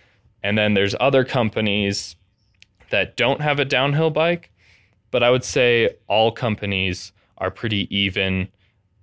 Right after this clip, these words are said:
anywhere from one hundred twenty mil trail bikes to those long travel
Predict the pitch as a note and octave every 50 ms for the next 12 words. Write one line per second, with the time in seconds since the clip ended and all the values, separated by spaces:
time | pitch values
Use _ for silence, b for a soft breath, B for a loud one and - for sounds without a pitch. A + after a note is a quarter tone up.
0 | _ - G#2 G#2+ G#2+ G#2 G2 G2+ G2 F#2+ F#2+ F#2+ G2 - - - G2+ F#2+ F#2+ F#2+
1 | F#2 F#2 F2+ F2+ - _ _ _ _ _ _ _ _ _ _ - G#2 G#2 G2+ G2+
2 | G2 A2 G#2 G2 F#2+ G#2 F#2+ - - - - G#2 G2+ G2 F#2+ F#2+ F#2+ F#2+ F#2+ F#2
3 | F#2 F#2 F#2 F#2 F#2 F#2+ - - - - G#2+ G2+ G2+ G2+ F#2+ G2 F#2 F#2 F#2 F#2+
4 | F#2 - - - - - b b b b b - - - A2 F#2+ F#2+ F#2+ F#2 F2+
5 | - F#2+ F#2 F2+ F2+ F2 - - G#2+ G2 G2 F#2+ F#2 F#2 - - G#2 F#2 F#2 F#2
6 | F2 G2 F#2 F#2 F2 F2+ -